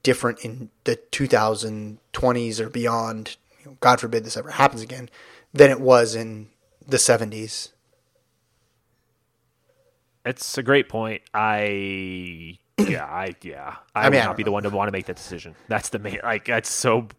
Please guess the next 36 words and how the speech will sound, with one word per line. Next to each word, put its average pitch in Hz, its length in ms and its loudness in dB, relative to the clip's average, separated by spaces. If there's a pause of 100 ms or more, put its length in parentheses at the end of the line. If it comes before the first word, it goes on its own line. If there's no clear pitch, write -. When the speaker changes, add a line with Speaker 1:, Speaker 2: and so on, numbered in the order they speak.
Speaker 2:
like, 110 200 4 (960)
no 131 160 6
matter 123 240 10
what, 110 160 8
like, 120 160 6
I, 113 100 6
I, 117 260 6
I, 117 100 2 (220)
whatever 135 240 10
you 131 120 6
wanna 120 140 8
argue, 123 320 6
I'm 123 100 4
like, 104 240 0
yeah, 98 260 2 (140)
I 95 120 -4
get 101 200 -2
it. 92 120 -4
<laughs> - 40 -18
Like, - 180 0
I, 156 140 10
I 123 40 6
have 113 260 4
no, 113 560 6 (960)
ugh, 120 220 6 (200)
it's - 180 0
just - 180 -8
a 95 80 -4
terrible, 85 420 -4 (240)
terrible - 280 -8
situation, - 440 -16
obviously. - 400 -12
And - 260 -14
yeah, - 260 -10 (100)
I - 140 -12
mean, - 240 -18